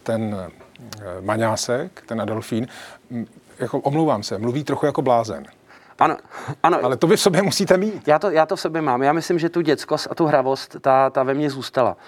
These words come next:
Speaker 2: A myslím si, že s-, že se tím filtruju nějaký svoje démony a nějaký svoje trápení a to, co si myslím o společnosti a to, co si myslím o tom, co se děje kolem mě. Já ho opravdu používám jako takový filtr nebo kanál toho, c-,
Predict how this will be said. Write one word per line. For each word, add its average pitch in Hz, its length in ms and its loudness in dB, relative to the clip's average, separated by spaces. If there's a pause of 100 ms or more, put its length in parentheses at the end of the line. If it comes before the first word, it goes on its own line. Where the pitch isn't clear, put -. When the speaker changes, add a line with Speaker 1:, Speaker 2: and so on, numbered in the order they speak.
(180)
Speaker 2:
A - 80 -8
myslím 120 320 -2
si, 139 200 -4
že 135 100 -2
s-, - 160 -8
že 127 160 -2
se 143 160 -6
tím 165 160 -2
filtruju 147 580 0 (340)
nějaký 143 260 -2
svoje 143 300 0
démony 135 440 0
a 147 60 -2
nějaký 139 300 -2
svoje 156 200 -2
trápení 143 540 0
a 143 80 -6
to, 139 120 -6
co 139 140 -10
si - 140 -6
myslím 143 360 -6
o 139 60 -10
společnosti 135 600 -4
a 139 40 0
to, 135 120 -4
co - 120 -10
si - 100 -6
myslím 139 320 -4 (220)
o 120 100 -2
tom, 139 160 -2
co 131 120 -6
se 139 120 -4
děje 131 160 0
kolem 131 220 -2
mě. 117 220 -4 (420)
Já 127 100 4
ho 139 100 4
opravdu 139 280 -2
používám 131 480 -2
jako 131 280 -2
takový 135 400 -4
filtr 151 380 0
nebo 131 200 -2
kanál 156 420 2
toho, 123 420 0 (520)
c-, - 100 -20